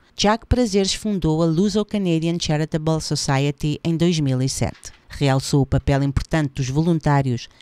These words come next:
nas várias instituições e entidades em que colaborou. "Quando temos algum sucesso profissional, temos de dar um pouco à comunidade, investir tempo e energia naqueles que mais necessitam.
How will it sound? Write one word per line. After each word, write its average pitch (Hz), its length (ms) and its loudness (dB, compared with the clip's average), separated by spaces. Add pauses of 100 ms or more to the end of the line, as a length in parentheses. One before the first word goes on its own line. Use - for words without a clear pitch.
(140)
nas 135 220 0
várias 156 380 0
instituições 139 840 0
e 139 80 -2
entidades 147 800 0 (120)
em 151 160 0
que - 120 -10
colaborou. 123 580 -2 (300)
"Quando 170 260 2
temos 240 300 0
algum 208 280 2
sucesso 143 520 0
profissional, 139 760 0 (220)
temos 240 260 2
de 233 120 0
dar 196 200 2
um 202 120 2
pouco - 440 2
à 196 80 2
comunidade, 151 760 -2 (320)
investir 143 400 -2
tempo 208 520 -2
e 208 200 0
energia 214 480 2
naqueles 185 440 0
que - 140 -2
mais 135 300 2
necessitam. 131 640 -2